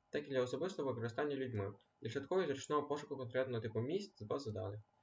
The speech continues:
мережа магазинів, банкоматів. Мета дослідження. Створити і продемонструвати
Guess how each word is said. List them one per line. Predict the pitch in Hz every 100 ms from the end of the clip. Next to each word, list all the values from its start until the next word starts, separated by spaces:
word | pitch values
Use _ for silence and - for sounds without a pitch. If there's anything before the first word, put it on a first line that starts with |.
| _ _
мережа | 113 117 165
магазинів, | 170 135 113 104 101 -
банкоматів. | 135 156 113 101 98 110 - - - _ _ _ _ _ -
Мета | 151 143
дослідження. | 107 107 107 - 98 - - _
Створити | 143 165 170
і |
продемонструвати | - 123 117 110 127 147 147